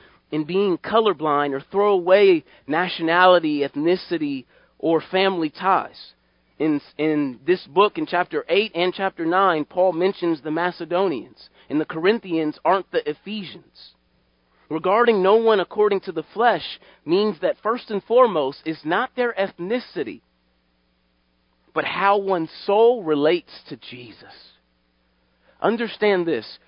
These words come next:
There is nothing more important about a person than how they relate to Jesus. People say blood is thicker than water.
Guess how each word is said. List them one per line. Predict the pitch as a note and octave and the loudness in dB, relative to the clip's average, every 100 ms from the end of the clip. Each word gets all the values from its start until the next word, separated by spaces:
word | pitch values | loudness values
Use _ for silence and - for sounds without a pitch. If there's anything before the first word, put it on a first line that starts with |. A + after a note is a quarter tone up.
| _ _ | _ _
There | B2 F3 A3+ | -4 0 0
is | G3+ E3+ B2 | 0 -2 -2
nothing | C3+ D3+ G3 G#3 A#3+ A3 G3 | -4 -2 -2 -2 0 0 0
more | F3 F#3+ G#3+ G3 | 0 2 2 0
important | D#3 - - G3+ G3+ G#3+ G#3+ - _ | -6 -6 -6 -6 -4 -6 -10 -12 _
about | D3+ D#3 F3 G#3 | -2 2 2 2
a | G3 | -2
person | - G#3 G3 G#3+ G3+ | -2 -4 -2 -6 -6
than | D#3+ C3 | -6 -6
how | - - F3+ G3+ G#3 D3+ | -8 -4 0 2 0 -2
they | F3 G3 F#3+ | 2 2 0
relate | D#3+ C3+ C#3+ F#3 G3 - - - - | -2 -2 0 0 -2 -12 -20 -20 -16
to | B2+ | -14
Jesus. | - D3+ F#3 D3 G2 - - - _ _ _ _ _ _ _ _ _ _ _ _ _ _ _ _ _ _ _ _ _ _ | -12 -8 -8 -10 -18 -20 -20 -20 _ _ _ _ _ _ _ _ _ _ _ _ _ _ _ _ _ _ _ _ _ _
People | G3 F#3 F#3+ | -14 -8 -8
say | - F#3+ F3+ C#3+ | -6 0 0 0
blood | A#2+ C3 D#3+ F3 D#3+ | -6 -2 0 2 0
is | B2 - - _ _ - | -6 -14 -20 _ _ -6
thicker | G3 F#3 | -4 -4
than | D#3 D3+ C3+ | -6 -6 -2
water. | C#3+ C3 G2+ | -2 -2 -6